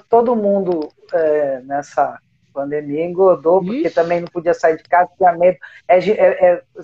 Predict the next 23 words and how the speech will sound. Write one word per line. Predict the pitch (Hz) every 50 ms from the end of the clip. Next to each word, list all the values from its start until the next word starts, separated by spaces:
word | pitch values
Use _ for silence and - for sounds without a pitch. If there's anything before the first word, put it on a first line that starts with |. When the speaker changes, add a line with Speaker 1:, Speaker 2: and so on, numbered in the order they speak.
| - -
Speaker 1:
é, | 190
é, | 170 160 160 156 156 147 147
aqui | 151 151 151 - 208 208
também | 202 196 190 185 185
fechou, | 180 - 180 165 - - - 185
aqui | 170 170 - 175
no | 165
meu | 160 160 151
prédio, | - - 156 160 160 147 156 151
não | 147
tem | _ - 160 156
Speaker 2:
E |
Speaker 1:
mais | 156 156 151
Speaker 2:
toma | 262 254 262
a | 285 277
Speaker 1:
sala | 262 269
Speaker 2:
fazer | 254 220 240 233
Speaker 1:
de | 180
ginástica, | - - - 226 233
Speaker 2:
pão, | 254 277 294 302 302
Speaker 1:
tem | 302 311
nada. | 320 - -
Speaker 2:
e | _